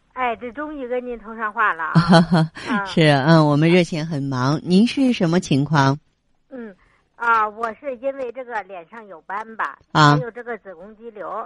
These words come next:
Speaker 2: 哦。
Speaker 1: 用上你们的产品的。
Speaker 2: 是，是，是，嗯。
Speaker 1: 啊，我这个之前呢，这个月经量挺多的。
Speaker 2: 原来是经量多，还有什么？
Speaker 1: 就来月经的时候啊，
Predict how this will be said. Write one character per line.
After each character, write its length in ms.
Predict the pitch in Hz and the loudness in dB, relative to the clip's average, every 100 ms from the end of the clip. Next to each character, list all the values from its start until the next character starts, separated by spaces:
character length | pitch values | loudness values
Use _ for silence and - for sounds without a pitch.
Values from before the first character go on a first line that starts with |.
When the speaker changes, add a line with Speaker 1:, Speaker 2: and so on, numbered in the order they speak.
| - | -12
Speaker 2:
哦。 300 | - 151 127 120 | 2 6 6 4
Speaker 1:
用 100 | 233 | 0
上 200 | 226 202 | -4 -4
你 60 | |
们 120 | 190 | -14
的 100 | 196 | -12
产 240 | 196 185 175 | -12 -12 -14
品 120 | 185 156 | -18 -16
的。 80 | 151 139 _ | -14 -14 _
Speaker 2:
是， 340 | - - 208 190 | -14 0 4 4
是， 240 | 175 160 | 2 -2
是， 400 | - 156 143 - - | -2 0 2 2 2
嗯。 360 | 156 139 123 147 _ _ - | 4 4 2 -4 _ _ -6
Speaker 1:
啊， 280 | 240 233 220 208 | -4 -4 -8 -6
我 120 | 233 | -6
这 100 | 233 | -4
个 80 | 285 | -6
之 160 | 247 262 | -6 -10
前 220 | 226 196 | -6 -4
呢， 80 | 233 175 180 | -2 -2 -4
这 100 | 247 | -6
个 100 | 226 | -4
月 220 | 269 254 | -4 -4
经 160 | 214 208 | -4 -2
量 180 | 190 180 | -2 -2
挺 100 | - 160 | -12 -18
多 220 | 160 180 | -10 -8
的。 180 | 165 143 - _ _ _ - | -6 -6 -8 _ _ _ 0
Speaker 2:
原 180 | 170 175 | 6 8
来 120 | 190 | 6
是 440 | - 160 143 139 | 4 4 4 4
经 180 | 135 180 | 6 8
量 200 | 180 147 151 | 10 8 8
多， 220 | 170 180 | 8 8
还 160 | - 165 | 8 10
有 120 | 165 | 10
什 200 | - 123 | 8 4
么？ 280 | 123 131 143 - | 8 6 4 -4
Speaker 1:
就 140 | 349 349 | -10 0
来 200 | 285 262 | 0 0
月 200 | 320 330 | -4 -10
经 160 | 294 | -8
的 140 | 269 233 | -6 -6
时 160 | 226 | -4
候 100 | 226 | -2
啊， 320 | 240 190 208 | -2 0 0